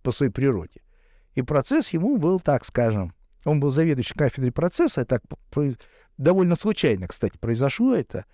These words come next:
Но всё, что он делал, он делал хорошо. И поэтому он старался, что вот так вот вести нормально. Но как только, если можно было зацепиться за какую-нибудь гражданско-правовую казу, всё.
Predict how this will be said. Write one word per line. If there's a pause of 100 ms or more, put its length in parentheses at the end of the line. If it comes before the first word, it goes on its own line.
(320)
Но
всё,
что
он
делал,
он
делал
хорошо.
И
поэтому
он
старался,
что
вот
так
вот
вести (560)
нормально.
Но
как
только,
если
можно
было
зацепиться
за
какую-нибудь
гражданско-правовую
казу,
всё.